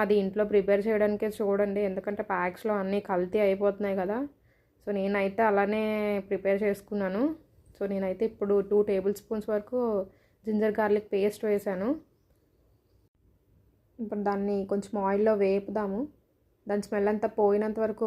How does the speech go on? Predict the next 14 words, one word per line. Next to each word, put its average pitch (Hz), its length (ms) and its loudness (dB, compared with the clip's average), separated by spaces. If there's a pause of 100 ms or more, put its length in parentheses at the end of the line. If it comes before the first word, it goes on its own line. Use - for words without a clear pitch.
వేగాలి 190 420 -2 (200)
జింజర్ 202 340 0
గార్లిక్ 208 320 0
పేస్ట్ 202 320 -2
కొంచెం. 208 280 -6 (2250)
So - 60 -12 (100)
యాక్చువల్గా 208 420 -2
మటన్కి 208 460 -2
కొంచెం 208 260 -2
మసాలా 208 400 0
ఎక్కువ 214 240 -2
ఉంటేనే 208 280 0 (100)
బాగుంటుంది 196 540 -2
కదా. 196 220 -6